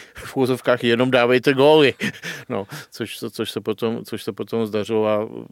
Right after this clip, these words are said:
bylo ten, ten rozdíl byl opravdu úplně dramatický. Teda, A C Milan se vlastně vracel po dlouhý době do Ligy mistrů,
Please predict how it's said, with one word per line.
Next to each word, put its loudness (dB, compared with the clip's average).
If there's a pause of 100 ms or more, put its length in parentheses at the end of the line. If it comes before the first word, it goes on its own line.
bylo -4
ten, -2
ten -2
rozdíl 0
byl 0
opravdu -2
úplně -6
dramatický. -6
Teda, -10 (760)
A -8
C -8
Milan 0
se -10
vlastně -4
vracel -2 (200)
po -2
dlouhý 0
době 2
do 4
Ligy 2
mistrů, -2